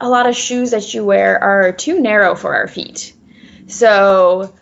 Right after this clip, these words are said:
one, this is different from our, uh, stretch that I'm gonna talk about in a second, but one thing that you can look at to see if your shoes are too narrow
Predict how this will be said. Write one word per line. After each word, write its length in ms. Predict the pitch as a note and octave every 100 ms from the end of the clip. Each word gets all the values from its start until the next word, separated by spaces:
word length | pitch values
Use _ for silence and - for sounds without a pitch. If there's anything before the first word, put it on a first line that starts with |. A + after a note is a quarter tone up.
| _ _ _
one, 420 | F3+ A#3 C#4 C4 - - - G1+ G1+ -
this 160 | G#3 G3
is 140 | F#3
different 320 | F#3+ F#3+ F#3
from 180 | F#3+ F3+
our, 360 | E3+ F3+ G3+ F#3+ - _ -
uh, 160 | - F#3
stretch 340 | - A#3+ A#3
that 80 | F#3+
I'm 60 | F#3+
gonna 120 | E3+
talk 200 | F#3 F3+
about 120 | F3
in 60 | G3+
a 60 |
second, 300 | G3 F#3+ F#3+
but 180 | G3+ F#3+
one 160 | G#3+ B3
thing 140 | B3
that 80 | F#3+
you 60 |
can 140 | F#3 G3
look 160 | G3
at 120 | G3+ F#3+
to 60 |
see 160 | G3 F#3+
if 80 | F#3
your 120 | F3
shoes 260 | - G3
are 100 | G#3+
too 160 | G#3+ B3+
narrow 440 | A#3+ A#3 B3 C4